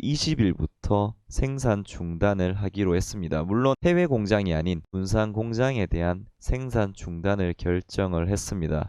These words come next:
오씨아이의 삼 분기까지의 실적 내용을 보면, 폴리실리콘 실적은 베이지 케미컬 부문에 들어가 있는데,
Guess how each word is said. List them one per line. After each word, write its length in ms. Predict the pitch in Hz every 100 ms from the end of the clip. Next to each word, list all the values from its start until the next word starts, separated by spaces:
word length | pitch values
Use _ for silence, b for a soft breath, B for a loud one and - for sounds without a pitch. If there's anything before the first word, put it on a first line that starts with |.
| -
오씨아이의 960 | 117 143 - 175 156 92 85 92 82 -
삼 360 | - 175 175
분기까지의 760 | 180 170 120 - 101 92 92 95
실적 580 | - 143 - 147 135 123
내용을 420 | 95 110 110 82
보면, 380 | 92 92 87 80 -
폴리실리콘 880 | - 165 170 165 170 170 170 - 185
실적은 600 | 143 104 - 95 98 82 - -
베이지 420 | 107 104 110 123
케미컬 540 | - 156 151 - 196 143
부문에 380 | 98 87 85
들어가 300 | 87 90 85 85
있는데, 500 | 85 90 85 90